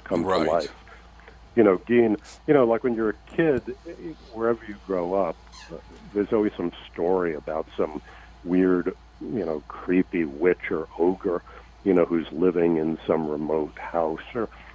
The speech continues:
Speaker 1: you know, in my case, I grew up in New York City in the Bronx. Even in our little apartment building, there was, like, one apartment, supposedly, you know, that was an old lady, <laughs> you know,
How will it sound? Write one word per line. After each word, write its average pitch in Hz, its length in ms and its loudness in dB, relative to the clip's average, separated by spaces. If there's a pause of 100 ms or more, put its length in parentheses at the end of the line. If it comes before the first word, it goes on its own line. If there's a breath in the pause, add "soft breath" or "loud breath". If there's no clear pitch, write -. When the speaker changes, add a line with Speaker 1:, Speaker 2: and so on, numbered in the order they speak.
(120)
Speaker 1:
you 113 80 8
know, 101 100 10
in 85 100 4
my 87 220 4
case, 82 360 -8
I 82 60 -14
grew 82 180 -8
up - 120 -12
in 80 80 -4
New 82 80 0
York 80 300 -2
City 107 160 4
in 92 100 4
the 80 60 0
Bronx. 95 480 4 (560 loud breath)
Even 113 240 2
in 92 100 2
our 92 220 2
little 87 400 -6 (220)
apartment 95 640 -4
building, 82 420 -6
there 78 100 -4
was, 80 240 -4
like, 76 140 -8 (140)
one 87 220 6
apartment, 87 680 0
supposedly, 127 720 0 (460 loud breath)
you 101 100 2
know, 85 160 4
that 85 180 -2
was 85 200 -6
an 78 100 -8 (2000)
old 78 240 -2
lady, 92 500 2
<laughs> - 40 -12
you 101 60 -2
know, 78 200 0